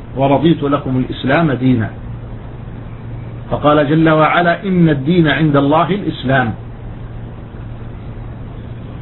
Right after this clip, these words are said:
ثم قال ربنا تبارك وتعالى: "ومن يبتغ غير الإسلام دينا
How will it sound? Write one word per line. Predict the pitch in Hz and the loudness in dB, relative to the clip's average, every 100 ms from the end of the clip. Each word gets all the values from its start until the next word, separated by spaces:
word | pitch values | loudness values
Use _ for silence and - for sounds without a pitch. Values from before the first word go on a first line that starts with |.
| - - - - - - - - - - - - - - - - - - | -12 -12 -10 -10 -12 -12 -14 -12 -12 -12 -12 -12 -12 -12 -12 -12 -12 0
ثم | 156 156 | 4 4
قال | 156 170 165 | 4 2 4
ربنا | 156 170 156 147 | 2 2 0 0
تبارك | 135 135 156 160 143 | 0 2 2 2 2
وتعالى: | 143 143 131 139 143 175 196 | 2 4 4 2 4 4 2
"ومن | 175 156 147 | 2 2 4
يبتغ | 147 143 131 175 185 | 4 4 2 2 4
غير | 165 156 180 170 | 4 4 4 4
الإسلام | 147 143 135 170 175 151 | 2 0 2 2 4 2
دينا | 143 175 202 214 226 | 4 4 4 2 0